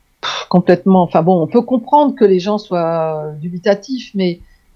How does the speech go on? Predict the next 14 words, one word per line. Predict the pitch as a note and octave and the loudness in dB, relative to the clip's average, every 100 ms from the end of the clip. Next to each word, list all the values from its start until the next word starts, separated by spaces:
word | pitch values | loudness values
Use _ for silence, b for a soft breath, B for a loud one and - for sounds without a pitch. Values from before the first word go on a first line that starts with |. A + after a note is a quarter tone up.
| _ G#3+ | _ 4
eux, | A#3+ A3+ | 4 2
les | G3+ A3+ | -2 -2
gens | C4+ C4+ | -2 -4
qui | - F3 | -4 -6
vivent | A#3+ A#3+ | -6 -6
ça | - A#3 D4 C4 | -4 2 2 2
eux-mêmes, | F#3+ G#3 C4+ D#4+ G3 _ _ _ _ _ | 0 -2 -4 -6 -10 _ _ _ _ _
d'abord, | F3 F3+ G3+ | -4 0 -2
il | F3 | -2
n'y | |
a | E3 | -6
pas | C4 C4+ | -4 -4
de | |
brûlure, | F#3 G3 G3+ G#3 C4 | -4 -4 -4 -4 -4